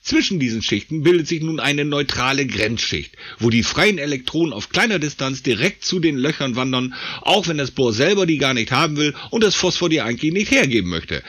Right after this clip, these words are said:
Aber der Verbund zur Neutralität, also dem festen Gitter zusammen mit Silizium, zwingt sie dazu. Die Bors und Phosphors sind da wirklich sehr unzufrieden.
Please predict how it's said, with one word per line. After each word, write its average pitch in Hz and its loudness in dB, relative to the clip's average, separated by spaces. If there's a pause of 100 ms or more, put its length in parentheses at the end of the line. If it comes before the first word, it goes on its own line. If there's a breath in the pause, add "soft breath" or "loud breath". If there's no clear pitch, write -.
(140 loud breath)
Aber 107 0
der 107 0
Verbund 135 0
zur 101 -4
Neutralität, 104 0
also 110 -2
dem 101 -2
festen 156 -2
Gitter 180 -2
zusammen 110 -4
mit 95 -4
Silizium, 120 0 (140 loud breath)
zwingt - 0
sie 92 -4
dazu. 76 -6 (220)
Die 113 4
Bors 127 4
und 87 -6
Phosphors - -2
sind 85 -6
da 92 -2
wirklich 95 0
sehr 110 0
unzufrieden. 82 -10